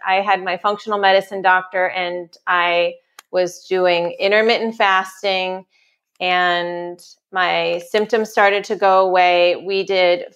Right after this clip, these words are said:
some really beautiful functional medicine lab testing, which I do with all my clients, which helps also figure out what's going on in the gut,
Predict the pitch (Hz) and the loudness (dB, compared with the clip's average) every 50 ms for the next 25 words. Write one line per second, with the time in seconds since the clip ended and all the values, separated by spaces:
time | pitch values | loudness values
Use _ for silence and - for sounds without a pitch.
0 | _ _ - - - 208 185 180 175 190 202 202 202 208 208 208 180 180 190 190 | _ _ -18 -12 -8 -8 -6 -4 -2 0 0 2 2 2 2 2 0 -4 -8 -6
1 | 196 214 220 214 202 180 190 185 185 - 180 180 185 185 - 202 185 190 185 - | -4 0 2 2 2 2 0 -2 -2 -2 -2 -2 -2 0 -2 -2 -2 -2 -4 -6
2 | - 202 196 196 196 190 185 180 190 185 - 208 180 180 190 196 196 196 202 196 | -4 -2 0 2 2 4 4 2 0 -2 -4 -6 -4 0 2 2 2 2 0 -2
3 | - - - 170 160 170 - - 190 180 175 180 185 180 - 196 185 185 180 190 | -4 -2 0 0 0 -2 -4 -4 -4 -2 -2 -2 -4 -2 0 0 0 2 2 2
4 | 185 180 185 185 185 - 190 190 190 196 196 196 - - 180 170 170 170 170 170 | 2 2 2 2 0 0 0 0 0 0 -2 -2 -4 -4 -4 -2 -2 -2 -4 -4
5 | 175 180 185 - _ _ _ _ _ _ _ _ _ _ - 196 190 190 - - | -6 -8 -10 -14 _ _ _ _ _ _ _ _ _ _ -4 -4 -4 -4 -6 -4
6 | - 202 190 196 190 190 - - - - - 190 190 196 190 - 214 185 185 180 | 0 0 0 0 0 -6 -12 -20 -12 -2 0 0 0 0 0 0 0 0 0 -2
7 | - - 180 165 180 180 175 175 170 170 170 170 170 170 170 170 - _ _ _ | -2 -4 -4 -2 0 2 2 4 4 2 2 2 2 0 0 -4 -10 _ _ _
8 | _ _ _ - 175 185 185 185 - - 202 190 185 190 185 185 180 175 170 170 | _ _ _ 0 0 0 0 0 -2 0 2 4 4 4 2 0 0 0 0 0
9 | 165 165 175 - - 214 208 202 202 196 190 185 - 180 170 170 170 170 175 170 | 0 -2 -4 -2 -2 0 0 0 2 0 0 0 2 2 2 4 4 2 0 -2
10 | - | -8